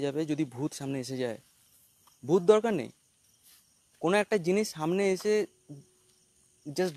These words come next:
গায়েব হয়ে গেলেই এটাই কাফি। কিচ্ছু দরকার নেই ভয় দেখানো,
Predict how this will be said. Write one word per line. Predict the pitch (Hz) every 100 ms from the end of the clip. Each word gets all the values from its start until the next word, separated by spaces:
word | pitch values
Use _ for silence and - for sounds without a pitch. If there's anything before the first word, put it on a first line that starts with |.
| 160
গায়েব | 160 180 185
হয়ে | 196
গেলেই | 202 208 -
এটাই | 151 185 202
কাফি। | 143 - 64 _ _ _ _ _ _ _ _ _ _ _ _ _ _ _ _ _ _ _ _
কিচ্ছু | 196 -
দরকার | 202 165 147
নেই | 135
ভয় | 120 127
দেখানো, | 117 110 113